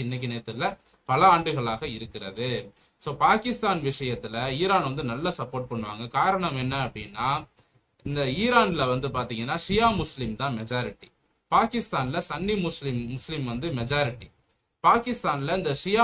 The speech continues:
முஸ்லிமை அதிகமா கொடுமைப்படுத்துவாங்க. அதனால பாகிஸ்தானுக்கு எதிராக ஈரான் எப்பொழுதும் இருக்கும். அதன் அடிப்படையில ஈரான் வந்து இந்தியாவுக்கு பல ஆண்டுகளாக சப்போர்ட் பண்றாங்க. இந்த சப்போர்ட் வந்து அமெரிக்காவுக்கு பிடிக்கல.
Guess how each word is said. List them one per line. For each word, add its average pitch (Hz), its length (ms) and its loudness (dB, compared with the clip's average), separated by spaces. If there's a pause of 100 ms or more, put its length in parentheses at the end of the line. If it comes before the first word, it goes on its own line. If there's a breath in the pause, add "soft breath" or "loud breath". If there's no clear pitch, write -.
(120)
முஸ்லிமை 131 400 -4
அதிகமா 139 360 -2 (120)
கொடுமைப்படுத்துவாங்க. 120 800 -2 (140)
அதனால 151 460 0 (140)
பாகிஸ்தானுக்கு 170 720 -2
எதிராக 147 580 0 (200)
ஈரான் 143 340 0
எப்பொழுதும் 117 540 -4
இருக்கும். 110 380 -8 (520 soft breath)
அதன் 233 280 6
அடிப்படையில 175 480 2 (120)
ஈரான் 165 300 0
வந்து 135 160 -6
இந்தியாவுக்கு 127 640 -4 (220)
பல 123 240 0
ஆண்டுகளாக 147 560 -2
சப்போர்ட் 120 420 -6
பண்றாங்க. 101 400 -8 (540 soft breath)
இந்த 254 320 2 (100)
சப்போர்ட் 160 480 0
வந்து 113 260 -4
அமெரிக்காவுக்கு 139 680 -4
பிடிக்கல. 101 400 -16